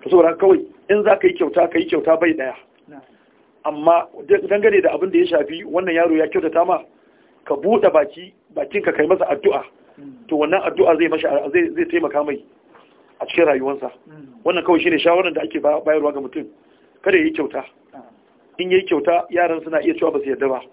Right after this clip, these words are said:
Speaker 2: Na'am.
Speaker 1: Tunda in ya je, in ya bada kyauta a babin wasiya ne, Annabi ya ce, "La wasiyata li waris."
Speaker 2: Na'am.
Speaker 1: In ya bada kyauta babin wasiya ne, Annabi ya ce, "Babu ainihin wasiya ga magaji."
Speaker 2: Wanda ya ce gado ba ya masa wasiya.
Speaker 1: Ba a masa wasiya.
Speaker 2: Na'am.
Speaker 1: In kuma kyauta ne wanda ya bayar yana raye,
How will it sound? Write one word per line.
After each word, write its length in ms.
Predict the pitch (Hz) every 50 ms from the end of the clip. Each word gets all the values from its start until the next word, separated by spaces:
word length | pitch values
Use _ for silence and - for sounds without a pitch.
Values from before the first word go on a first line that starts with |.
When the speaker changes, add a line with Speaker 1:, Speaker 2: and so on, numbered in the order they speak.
| _ _ _ _ _
Speaker 2:
Na'am. 160 | - - - _ _ _ _ _ _ _ _ _ _ _ _ _ _ _ _ -
Speaker 1:
Tunda 240 | 165 165 160 156 -
in 120 | - 190 196
ya 140 | 196 190 190
je, 100 | 185 196 190
in 80 | 196 196
ya 140 | 202 202 196
bada 220 | 196 202 202 180
kyauta 280 | - - 151 - 185 165
a 40 | 160
babin 240 | 160 175 175 170 156
wasiya 380 | 151 143 - 190 185 170 156
ne, 160 | 156 170 196 - - _ _ _ _ _ _ -
Annabi 220 | 143 170 185 165
ya 100 | 165 165
ce, 140 | 165 175 165
"La 160 | 160 165 175 180
wasiyata 440 | 175 156 - - 170 170 170 170
li 60 | 151 143
waris." 340 | 143 147 156 151 139 - - _ _ _ _ _ _ _ _ _ _
Speaker 2:
Na'am. 140 | 147 135 - - _ _ _ _ _ _ _ - -
Speaker 1:
In 80 | 180
ya 100 | 190 190
bada 180 | 190 220 196 190
kyauta 260 | - 170 - 185 180
babin 220 | 190 196 190 180
wasiya 300 | 160 151 - 190 190 170
ne, 80 | 160 170
Annabi 200 | 165 175 175 165
ya 80 | 170 170
ce, 120 | 165 175 160
"Babu 260 | - 185 208 220 - -
ainihin 340 | 165 180 180 175 185 190 180
wasiya 320 | 165 - 160 180 175 156
ga 80 | 147 139
magaji." 480 | 151 156 156 131 120 - - - _ _ _ - _
Speaker 2:
Wanda 220 | 165 170 170 165 165
ya 60 | 165
ce 160 | 160 - 151
gado 300 | 139 139 165 175 175 165
ba 160 | 151 147 156 160
ya 60 | 156 143
masa 220 | 147 139 - 143
wasiya. 180 | 135 127 - -
Speaker 1:
Ba 140 | 170 175
a 60 | 175 156
masa 180 | 160 160 160
wasiya. 380 | 143 123 - - 151 147 131 - - - _ _ -
Speaker 2:
Na'am. 260 | 135 131 - - - - - - - - - - - - -
Speaker 1:
In 80 | 190 190
kuma 140 | 190 220 220
kyauta 320 | 220 196 165 170 196 196
ne 100 | 190 180
wanda 200 | 165 160 160 165
ya 60 | 180
bayar 200 | 175 170 180 185
yana 240 | 190 196 190 175 160
raye, 300 | 151 147 151 170 185 -